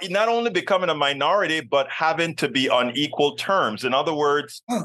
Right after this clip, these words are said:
Speaker 2: yeah.
Speaker 1: it is, it, it, I mean, I think, I don't think it's about being a minority. In South, in South Africa, though there was a white minority in power forever, and they
Speaker 2: Right.
Speaker 1: felt fine.
Speaker 2: Yeah,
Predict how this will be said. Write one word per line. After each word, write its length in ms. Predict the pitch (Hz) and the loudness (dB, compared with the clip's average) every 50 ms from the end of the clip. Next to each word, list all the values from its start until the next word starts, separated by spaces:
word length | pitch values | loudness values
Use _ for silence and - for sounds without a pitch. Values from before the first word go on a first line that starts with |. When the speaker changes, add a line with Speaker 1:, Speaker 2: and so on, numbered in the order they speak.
| - - | -6 -4
Speaker 2:
yeah. 260 | 190 135 131 127 127 | 0 2 2 2 2
Speaker 1:
it 100 | 147 147 | 0 0
is, 240 | 147 143 131 - - _ | 0 -2 -4 -6 -8 _
it, 180 | - 143 131 123 | -2 -2 -2 -2
it, 220 | - 127 123 139 135 - | -6 -8 -8 -6 -4 0
I 180 | 127 151 160 160 | 0 0 2 0
mean, 140 | 196 185 131 | 0 0 0
I 140 | 160 180 190 | 0 0 0
think, 220 | 185 226 220 165 - | 0 -2 -2 -2 0
I 80 | 165 | 0
don't 160 | 185 214 233 226 | 0 0 0 -2
think 160 | - 269 233 | -2 -2 -2
it's 140 | 196 190 - | -2 0 0
about 280 | 143 123 131 123 107 | 2 2 2 2 0
being 180 | 131 143 151 151 | 0 -2 0 0
a 40 | 139 | 0
minority. 560 | 127 127 117 117 113 139 170 190 190 143 135 | 0 0 0 2 2 0 0 0 -2 -2 -4
In 80 | 139 | -4
South, 320 | 131 - 156 139 135 135 - | -2 0 2 2 2 0 -2
in 140 | 151 143 143 | -6 -6 -4
South 300 | - - 139 131 131 151 | -2 0 0 0 0 0
Africa, 600 | 156 190 202 - 175 156 - 131 120 120 135 156 - _ _ _ _ _ _ - | 0 0 -2 -2 -6 -4 -2 0 2 2 2 0 -4 _ _ _ _ _ _ -4
though 160 | 120 139 139 | -4 -4 -2
there 160 | 123 135 139 | -2 -2 0
was 140 | 131 131 131 | 0 0 0
a 80 | 131 | -2
white 340 | 123 120 131 143 160 170 - | 0 2 2 0 0 -2 -4
minority 640 | 135 131 123 123 123 127 135 139 135 - 160 135 127 | -2 -2 -2 0 0 0 0 0 -2 -4 -4 -2 -2
in 140 | 127 120 120 | -2 -2 -4
power 580 | - - - 135 135 135 135 135 135 135 135 - | -6 -2 0 0 2 2 2 0 0 -2 -4 -6
forever, 600 | 123 113 101 98 143 180 - 127 117 - - - _ _ - | -6 -2 0 2 2 0 0 -2 -4 -4 -6 -8 _ _ -6
and 180 | 123 123 120 117 | -4 -4 -2 0
they 160 | - 147 170 | 0 -2 0
Speaker 2:
Right. 80 | 240 - | -2 0
Speaker 1:
felt 240 | - 117 107 - - | 0 -2 -2 -2 -2
fine. 360 | - 147 151 165 131 87 - | -2 0 0 0 0 -2 -2
Speaker 2:
Yeah, 140 | 170 202 202 | -2 -2 -4